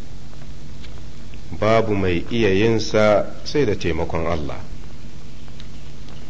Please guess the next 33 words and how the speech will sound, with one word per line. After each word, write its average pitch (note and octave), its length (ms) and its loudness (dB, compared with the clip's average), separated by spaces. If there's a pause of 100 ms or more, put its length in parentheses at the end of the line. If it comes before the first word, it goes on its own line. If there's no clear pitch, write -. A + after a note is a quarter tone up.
(680)
Kulawa C3 440 8
da G#2+ 140 2
zikiri F2 500 -2 (200)
abu G#2+ 220 0
ne C3 160 6
mai B2 140 6
wahalan G2+ 500 4
gaske, F#2+ 360 0
bai B2 220 6
yiwuwa A#2+ 600 6
sai C3+ 200 2
wanda C3+ 380 4
Allah A#2+ 280 2
maɗaukaki G#2+ 580 0
ya A#2 80 4
taimake D#2 500 -2
shi. C#2 180 -4 (1080)
Shi A2+ 240 2
ya A2+ 80 6
sa A2 280 4
Annabi G2+ 340 2
Muhammad F2+ 600 2 (140)
sallallahu G#2+ 720 2
alaihi G#2 360 4
wasallam F#2 580 0
ya A2+ 120 6
koya C#3 440 6
wa A2 80 6
Mu'azu A#2+ 400 2
ɗan B2+ 200 2
Jabal B2 280 6
wannan C3 400 6
addu'a. F2+ 400 -2